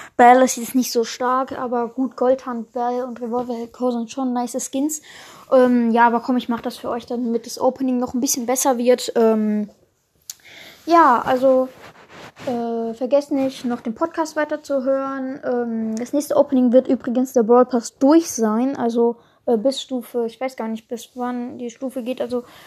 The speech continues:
bis zum Ende des Brawl Pass und dann noch ein paar Big Boxen am Ende, weil ich mach das erst, wenn der Brawl Pass nur noch zwölf Tage drin ist, so hab ich mir überlegt, und dann mach ich ein mega fettes Opening.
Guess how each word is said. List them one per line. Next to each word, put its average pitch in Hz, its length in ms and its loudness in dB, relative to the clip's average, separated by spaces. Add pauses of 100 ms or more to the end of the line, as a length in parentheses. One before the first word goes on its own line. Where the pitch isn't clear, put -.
(140)
bis 320 240 0
zum 262 140 -8
Ende 277 200 -4
des 262 140 -4
Brawl 262 220 -2
Pass 269 240 -8 (200)
und 247 260 0
dann 285 200 6
noch 277 300 4
ein 247 180 6
paar 247 160 6
Big 277 220 4
Boxen 233 340 2
am 233 160 4
Ende, 247 260 6
weil 247 160 4
ich - 140 -4
mach 254 220 2
das - 180 -8
erst, 269 400 2
wenn 247 200 2 (300)
der 240 220 6
Brawl 254 220 4
Pass 269 220 -2
nur 262 100 4
noch 254 100 0
zwölf 294 360 6
Tage 269 280 4
drin 262 260 0
ist, 240 140 -6
so 226 160 -4
hab 240 120 -4
ich - 120 -14
mir 233 80 -4
überlegt, 240 440 -2
und 254 180 4
dann 285 200 8
mach 269 140 6
ich - 160 -8
ein 247 120 2
mega 285 280 6
fettes - 380 -2
Opening. 247 480 2